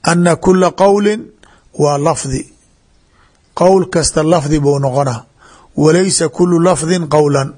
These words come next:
Saas waa. Liannahu qowl wuxuu gaar ku yahay wixii macno ku tusiyo.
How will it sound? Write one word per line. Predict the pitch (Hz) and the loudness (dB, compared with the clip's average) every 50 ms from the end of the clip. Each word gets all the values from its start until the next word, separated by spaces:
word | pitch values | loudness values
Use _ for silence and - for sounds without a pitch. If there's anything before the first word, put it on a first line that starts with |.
| _ _ _ _ _ _ _ _ - | _ _ _ _ _ _ _ _ -8
Saas | - 147 139 131 - - | -6 -4 -4 -4 -4 -4
waa. | - 131 - - - _ _ - - - - - - - - | -6 -8 -10 -12 -16 _ _ -20 -20 -20 -20 -20 -20 -8 -2
Liannahu | - 170 175 185 190 190 190 175 160 | 0 0 0 0 0 0 0 0 0
qowl | - 208 220 226 220 | 2 2 2 2 2
wuxuu | 208 175 - 180 180 175 | 0 0 0 0 0 0
gaar | 165 185 202 208 214 190 | 0 0 0 0 0 -2
ku | - - 208 | -2 -2 0
yahay | 202 185 175 | 0 2 2
wixii | 185 202 180 139 180 180 | 0 0 0 -2 -2 -2
macno | 175 165 143 156 170 165 139 | -2 -2 -4 -4 -4 -4 -2
ku | - 190 | -2 -2
tusiyo. | 175 - - 151 - - - 139 123 131 | 0 0 0 0 0 0 -2 -4 -6 -8